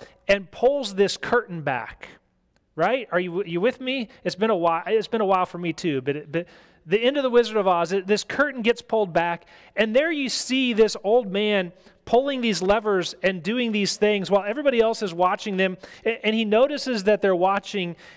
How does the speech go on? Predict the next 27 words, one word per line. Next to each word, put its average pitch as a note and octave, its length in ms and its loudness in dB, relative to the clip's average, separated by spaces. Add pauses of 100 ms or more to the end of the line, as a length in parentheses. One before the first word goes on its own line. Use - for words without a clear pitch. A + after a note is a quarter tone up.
(160)
and, G3+ 380 0
and G#3 160 -2
you G#3+ 180 -2
see C#4+ 280 -2
him B3 140 2
say, A#3 320 2 (360)
"Pay D4+ 240 4
no C#4 180 4
attention B3 520 -2
to A3 100 0
the G#3+ 100 4
man G#3 320 0
behind G3 400 0
the E3+ 40 0
curtain." C3+ 480 -4 (200)
<laughs> D#3+ 100 -4 (1300)
Right? A3 340 0 (100)
I F#3 100 -2
mean, G3 200 -2 (400)
it's D#4 300 -6
this G#3 160 -2
man A3+ 220 2
behind G#3 300 0
the F#3 60 -2
curtain F#3 440 -2
who's E3 440 0
been, E3 280 -8